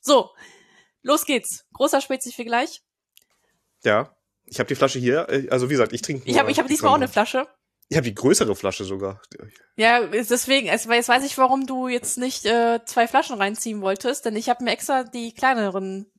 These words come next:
Speaker 1: Portionen geholt.
Speaker 2: Das war voll die Arbeit, auch diese überhaupt zu kriegen. Also die gibt's hier nicht so oft.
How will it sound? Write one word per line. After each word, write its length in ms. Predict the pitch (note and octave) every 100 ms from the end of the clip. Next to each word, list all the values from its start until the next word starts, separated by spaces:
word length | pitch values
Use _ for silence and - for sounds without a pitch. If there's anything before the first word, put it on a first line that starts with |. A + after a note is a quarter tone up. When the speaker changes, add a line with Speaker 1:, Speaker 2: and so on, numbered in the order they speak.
| _
Speaker 1:
Portionen 480 | G#3 G#3 G3+ G3
geholt. 380 | F#3 F3+ F3 E3+
Speaker 2:
Das 220 | - B2+ C#3
war 100 | C3+
voll 180 | D#3+
die 140 | D#3 C3
Arbeit, 340 | C3 E3 C#3 -
auch 80 |
diese 260 | - F#3+ A#3
überhaupt 460 | C3 G#2+ G#2 G#2 -
zu 80 |
kriegen. 400 | G#2+ - G2 F#2+ -
Also 200 | B2 A2+
die 160 | A#2+
gibt's 240 | A#2+ A#3 -
hier 80 | A#2+
nicht 180 | G3
so 120 | - F#2+
oft. 340 | F#2 - -